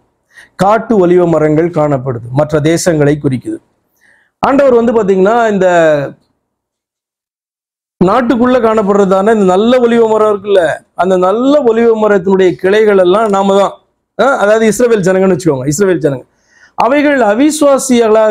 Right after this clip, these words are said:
காணப்படுச்சுன்னா அதெல்லாம் கட் பண்றாராம். இந்த காட்டு ஒலிவ மரத்துல விசுவாசியாய் காணப்படுறதை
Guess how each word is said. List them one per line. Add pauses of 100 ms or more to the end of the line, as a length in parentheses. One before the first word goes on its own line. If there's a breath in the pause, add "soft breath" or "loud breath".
(120)
காணப்படுச்சுன்னா
அதெல்லாம்
கட்
பண்றாராம். (1160)
இந்த (140)
காட்டு
ஒலிவ
மரத்துல
விசுவாசியாய்
காணப்படுறதை